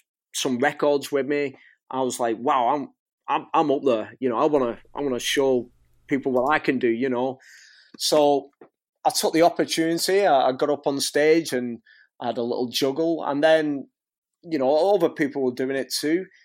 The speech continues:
And, uh, that was, like, kind of my first experience of,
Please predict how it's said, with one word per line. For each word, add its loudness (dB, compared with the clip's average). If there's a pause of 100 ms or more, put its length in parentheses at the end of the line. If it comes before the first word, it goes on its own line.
(540)
And, -4
uh, 2 (580)
that 2
was, -4
like, 0
kind -6
of -4
my -6 (160)
first -4
experience -6
of, -2